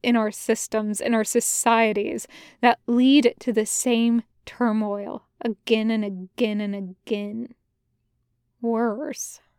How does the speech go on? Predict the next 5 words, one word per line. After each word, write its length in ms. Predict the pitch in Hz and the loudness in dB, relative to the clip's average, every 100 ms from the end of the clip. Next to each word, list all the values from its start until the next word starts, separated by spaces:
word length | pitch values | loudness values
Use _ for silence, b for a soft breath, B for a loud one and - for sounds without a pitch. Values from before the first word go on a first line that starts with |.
| _ _ _ | _ _ _
the 80 | - | -8
possibility 880 | - 240 254 240 226 233 247 247 240 | 0 0 0 -2 0 0 2 2 0
that 220 | 220 220 - | 0 -4 -4
we 360 | 226 233 233 - 247 | -4 -2 -2 -4 -6
ourselves 1000 | 220 208 - 240 233 208 202 214 208 | -6 -6 -8 -2 -2 -2 -4 -8 -12